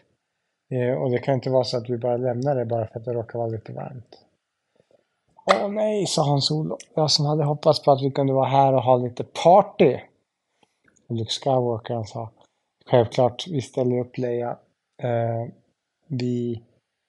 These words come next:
kan inte låta våra, ehm, ehm, våra behov av att ha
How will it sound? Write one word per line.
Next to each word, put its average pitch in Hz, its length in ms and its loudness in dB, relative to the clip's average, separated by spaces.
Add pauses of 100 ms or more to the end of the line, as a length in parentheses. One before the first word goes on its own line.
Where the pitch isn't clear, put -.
(440)
kan 123 180 -4
inte 123 220 -6
låta 135 360 2 (720)
våra, 120 420 2 (760)
ehm, 117 720 0 (1600)
ehm, 117 680 -4 (260)
våra 120 220 2
behov 117 400 -2
av 113 100 0
att 107 180 -6
ha - 60 -20